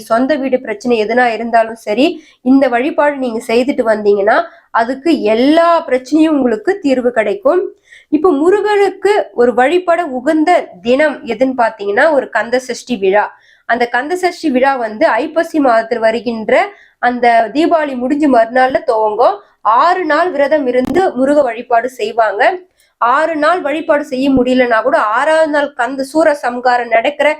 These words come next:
அந்த நேரத்துல நீங்க விரதம் இருந்து வழிபட்டு அவருடைய அருளை பெறலாம். இப்போ மாதம் மாதம் தேய்பிறை சஷ்டி, வளர்பிறை சஷ்டி வருது. இப்போ வளர்பிறை சஷ்டியில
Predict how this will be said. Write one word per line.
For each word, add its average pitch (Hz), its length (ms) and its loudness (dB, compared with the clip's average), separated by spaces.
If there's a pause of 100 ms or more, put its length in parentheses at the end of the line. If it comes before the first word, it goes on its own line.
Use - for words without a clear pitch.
(320)
அந்த 240 220 -2
நேரத்துல 294 360 0
நீங்க 240 200 2
விரதம் 269 360 2
இருந்து 262 260 -2
வழிபட்டு 247 640 -2 (480)
அவருடைய 269 360 0 (100)
அருளை 240 260 0 (100)
பெறலாம். 226 420 0 (300)
இப்போ 311 180 2 (520)
மாதம் 349 400 0
மாதம் 311 300 0 (100)
தேய்பிறை 311 400 0 (100)
சஷ்டி, 262 280 -2 (100)
வளர்பிறை 254 380 0 (100)
சஷ்டி 247 360 -4
வருது. 214 280 0 (400)
இப்போ 320 240 0 (600)
வளர்பிறை 359 460 0 (120)
சஷ்டியில 262 420 0